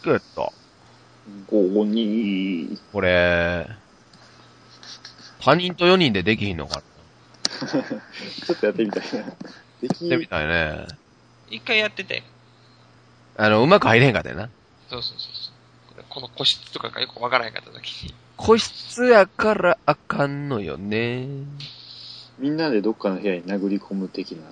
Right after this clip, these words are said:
Speaker 2: やつ。
Speaker 1: そうそう。
Speaker 3: なんかそれやろうとして失敗したよな。
Speaker 1: そうそうそう。
Speaker 2: みんなバラバラに全然知らない人でやるっていう。
Speaker 1: そうそうそうそう。<laughs>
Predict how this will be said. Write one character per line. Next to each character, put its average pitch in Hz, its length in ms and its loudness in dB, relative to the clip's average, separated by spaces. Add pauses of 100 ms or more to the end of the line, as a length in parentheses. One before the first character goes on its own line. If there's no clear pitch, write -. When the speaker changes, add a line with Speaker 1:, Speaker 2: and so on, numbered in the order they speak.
(160)
Speaker 2:
や 92 60 -10
つ。 - 200 -20
Speaker 1:
そ 131 140 -2
う 143 40 -2
そ 196 120 -6
う。 - 20 -8
Speaker 3:
な 196 60 -8
ん - 20 -8
か - 20 -10
そ 214 140 -4
れ 202 140 4
や 202 100 -4
ろ 208 140 -6
う - 20 -12
と 151 120 -10
し - 60 -10
て 139 60 -12
失 - 160 -6
敗 113 140 -6
し - 40 -4
た - 60 -8
よ - 140 -14
な。 - 80 -20 (140)
Speaker 1:
そ 117 160 0
う 95 40 2
そ - 160 -4
う - 40 -4
そ - 160 -12
う。 - 20 -10 (840)
Speaker 2:
み 123 100 -10
ん 107 60 -2
な 95 60 0 (280)
バ 117 100 6
ラ 110 80 8
バ 107 100 6
ラ 107 120 6
に 104 200 2
全 104 140 0
然 104 80 2
知 98 120 -2
ら 101 80 2
な 98 40 -2
い - 20 -6
人 98 140 -4
で - 80 -2
や - 80 0
る 101 60 0
っ - 100 -10
て - 160 -10
い - 20 -10
う。 - 60 -20 (240)
Speaker 1:
そ - 140 0
う 98 40 2
そ - 220 0
う - 20 2
そ - 180 0
う - 40 0
そ - 160 -8
う。 - 20 -20 (280)
<laughs> 311 200 6